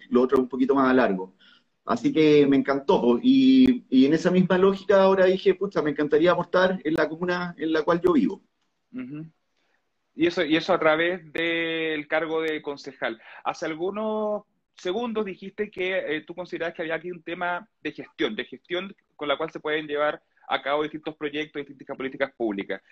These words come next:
Speaker 2: Tú ahora que estás postulando para ser concejal de, de Providencia, ¿consideras que hay una mala gestión o no, o no tan eficiente en el Consejo Municipal actual?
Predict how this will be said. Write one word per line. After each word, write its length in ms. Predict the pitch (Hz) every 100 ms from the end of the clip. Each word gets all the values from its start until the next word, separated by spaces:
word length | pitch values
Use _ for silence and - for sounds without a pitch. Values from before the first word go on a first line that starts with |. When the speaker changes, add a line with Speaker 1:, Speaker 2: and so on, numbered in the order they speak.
| - -
Speaker 2:
Tú 180 | - 202
ahora 240 | 196 196
que 60 | 185
estás 200 | 170 180
postulando 460 | 180 - 170 180 180
para 200 | 165 151
ser 180 | 160
concejal 800 | - 160 - 127 - 190 180 147
de, 480 | 127 135 135 135 127
de 100 | 117 127
Providencia, 720 | 131 131 123 113 - 110 - _ _ _ _
¿consideras 840 | 147 135 - 143 131 139 170 208 208
que 220 | 185 160
hay 160 | 147 165
una 180 | 175 156
mala 240 | 151 160
gestión 1200 | 160 135 - _ - 123 147 180 185 185 185 180
o 240 | - 131 127
no, 220 | 131 139
o 160 | 131
no 120 | 131 139
tan 120 | 151
eficiente 560 | 147 127 - 139 165
en 40 | 170
el 60 | 160
Consejo 400 | 156 - - 170
Municipal 440 | 160 156 - 156
actual? 480 | 165 - 151 165